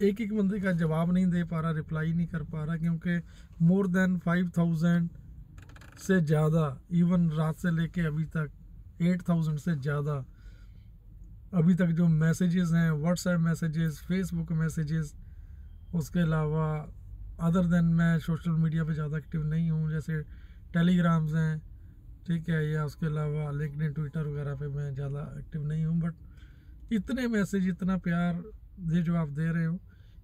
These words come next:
मैं दिल से आप लोगों से माफ़ी चाहता हूँ अगर मैं किसी का reply ना दे पाऊँ,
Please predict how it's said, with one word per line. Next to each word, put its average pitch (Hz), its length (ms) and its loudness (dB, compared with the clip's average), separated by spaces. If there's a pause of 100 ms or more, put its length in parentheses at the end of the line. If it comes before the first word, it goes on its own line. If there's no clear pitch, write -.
मैं 165 440 4 (540)
दिल 190 300 4
से 233 160 4
आप 208 140 2
लोगों 185 240 2
से 185 120 -2
माफ़ी 165 320 0
चाहता 165 360 -2
हूँ 170 200 2
अगर 160 200 -2
मैं 165 200 0
किसी 165 280 -4
का 160 140 0
reply 156 420 -2
ना 156 220 -2
दे 160 160 -2
पाऊँ, 160 320 -2